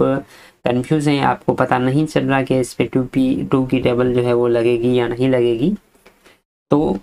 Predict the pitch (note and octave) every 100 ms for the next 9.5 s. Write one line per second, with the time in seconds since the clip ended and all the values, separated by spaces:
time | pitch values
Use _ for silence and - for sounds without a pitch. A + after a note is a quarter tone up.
0 | _ _ - E3+ E3+ D#3+ - D3 D3 D3
1 | D#3 D#3 D#3 D#3 D3 D3 D3 C3+ C3+ C#3
2 | C#3+ B2+ A#2+ - - B2+ C3 C3 - _
3 | D3 C#3 C#3+ D3 C#3+ C#3 C#3+ D#3 D3 C#3+
4 | C#3+ C3+ C3+ - C3+ C3+ C#3+ - C#3 C3+
5 | C3+ B2+ A#2+ C#3 C#3 C3+ C3 C#3 A#2+ A#2+
6 | C3 B2+ B2 C3 A#2 B2 A2+ A2 - _
7 | C3 A#2+ B2+ C3+ C3+ C3+ B2+ B2 B2 -
8 | C3 B2 B2 A#2+ A#2 A2+ G#2+ A2+ A2 _
9 | _ _ - B2+ C4